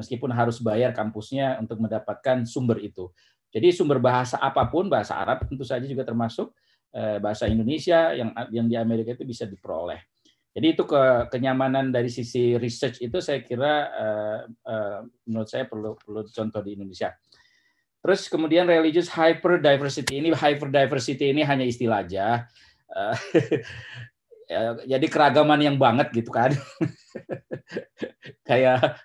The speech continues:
hipertensi ya. <laughs> Jadi ka-, eh, kalau ya intinya adalah sangat beragam, memang agama itu beragam sekali. Kalau di Indonesia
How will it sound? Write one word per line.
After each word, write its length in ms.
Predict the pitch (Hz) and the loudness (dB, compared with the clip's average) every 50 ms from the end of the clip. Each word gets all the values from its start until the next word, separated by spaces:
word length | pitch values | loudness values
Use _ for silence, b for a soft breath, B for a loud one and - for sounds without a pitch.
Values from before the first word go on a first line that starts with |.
| - | 0
hipertensi 880 | 123 123 123 143 131 123 - 123 123 123 120 117 - 170 175 175 160 156 | 2 2 2 2 0 2 2 2 2 2 0 2 4 6 6 6 6 4
ya. 240 | 131 160 185 - - - 208 - - _ - - - - - - - - | 4 4 2 2 -2 -2 -2 -2 -2 _ -8 -8 -6 -6 -6 -6 -6 -8
<laughs> 720 | _ _ - - - - 123 - - - - - - - 123 | _ _ -10 -8 -8 -8 -8 -10 -14 -14 -14 -16 -10 -2 2
Jadi 400 | 127 135 143 165 170 165 165 - | 2 4 4 4 2 2 0 -2
ka-, 360 | 156 143 135 131 135 131 - - 143 | -6 -4 -2 -2 -2 -2 -4 -6 -6
eh, 180 | 143 135 135 135 139 - _ _ - | -6 -6 -6 -8 -12 -20 _ _ 0
kalau 480 | 135 139 156 151 156 151 143 147 151 135 135 | 2 4 6 6 6 6 6 4 2 0 0
ya 160 | 151 160 170 170 | 2 4 6 6
intinya 420 | 170 175 170 185 175 190 202 185 | 6 6 8 6 6 8 6 6
adalah 220 | 156 170 175 190 | 6 6 6 6
sangat 320 | 185 - 180 170 180 160 - | 6 4 4 2 2 2 2
beragam, 360 | 196 180 135 123 123 180 175 | 4 6 6 6 4 2 2
memang 320 | 160 151 151 160 156 151 - | 2 2 0 0 -2 -2 -2
agama 320 | 135 143 147 156 156 160 156 | -2 0 0 2 2 2 0
itu 160 | - 196 - | 0 0 2
beragam 280 | 156 151 131 143 143 127 | 2 2 2 2 0 0
sekali. 320 | 123 147 131 123 104 - - | 2 2 2 2 2 2 2
Kalau 160 | 151 170 175 | 4 4 6
di 160 | 165 165 156 | 6 4 4
Indonesia 500 | 170 165 165 165 156 - 190 185 175 165 | 2 2 0 0 0 4 4 6 6 4